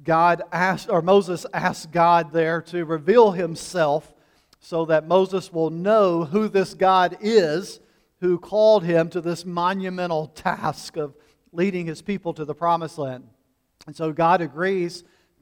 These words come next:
with this one caveat. He says, "Moses, you can't see me directly and live, so I'm gonna hide you in the cleft of the rock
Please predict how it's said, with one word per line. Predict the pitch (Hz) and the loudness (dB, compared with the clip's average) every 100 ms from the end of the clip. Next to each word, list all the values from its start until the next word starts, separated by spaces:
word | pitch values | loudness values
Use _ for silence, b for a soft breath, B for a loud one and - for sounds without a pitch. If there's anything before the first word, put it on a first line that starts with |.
| _ | _
with | 175 165 165 | -6 -6 -4
this | 165 160 | -6 -6
one | 170 175 190 190 | -6 -2 -2 -4
caveat. | - 196 190 175 143 127 - | -6 -4 -4 -2 -2 -4 -8
He | 170 | -16
says, | 156 165 156 151 - b b _ | -6 0 0 0 -8 b b _
"Moses, | 165 180 165 170 | -2 -2 -2 -10
you | 170 | -10
can't | - 202 180 _ - | -4 -4 -4 _ -20
see | - 240 233 | -16 -8 -4
me | 208 180 | -2 -4
directly | 165 165 185 190 190 165 175 | -2 0 0 0 -2 -2 -2
and | 160 156 156 165 | -4 -6 -6 -8
live, | 165 190 190 151 151 156 b b _ | 2 4 6 4 0 -6 b b _
so | - | -6
I'm | 170 | -4
gonna | 175 | -4
hide | 135 139 190 202 180 | -8 2 4 4 0
you | 139 175 170 | -6 -4 -2
in | 165 | -4
the | 156 | -6
cleft | 156 - 185 190 190 - | -12 -4 2 2 0 -6
of | 165 | -8
the | 143 | -6
rock | 143 147 170 160 - - | -6 0 2 2 -4 -16